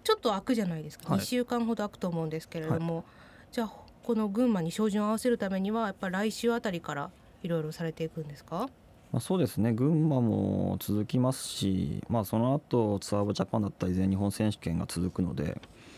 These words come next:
Speaker 2: またちょっとここで仕切り直しっていう期間になりますかね。やっぱり。
Speaker 1: あー。
Speaker 2: 僕とか増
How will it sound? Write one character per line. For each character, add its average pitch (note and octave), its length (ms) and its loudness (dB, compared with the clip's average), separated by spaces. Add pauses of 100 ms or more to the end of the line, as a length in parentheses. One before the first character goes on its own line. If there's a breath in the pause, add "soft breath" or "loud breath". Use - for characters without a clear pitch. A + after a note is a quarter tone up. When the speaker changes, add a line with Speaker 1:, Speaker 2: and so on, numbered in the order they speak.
(160 loud breath)
Speaker 2:
ま D#3+ 80 0
た F3 60 2
ち - 60 -2
ょ E3+ 40 2
っ - 20 -2
と - 160 -2
こ A#2+ 100 -2
こ C#3 140 0
で C#3 140 4
仕 - 120 -6
切 D3+ 120 2
り D#3+ 80 4
直 D#3 160 4
し - 220 0
っ - 360 -10
て - 80 2
い D#3+ 340 4
う E3+ 60 2
期 - 140 -10
間 C3+ 240 2
に F#2 100 2
な F#2 100 2
り G2 80 0
ま G2+ 140 0
す - 100 -8
か - 120 -4
ね。 G#2+ 80 4
や - 20 0
っ - 60 -4
ぱ F#3+ 80 -4
り。 - 20 4
Speaker 1:
あ C4+ 720 4
ー。 - 300 -18
Speaker 2:
僕 A#2+ 340 0
と C3 140 0
か A2+ 100 2
増 G2+ 100 2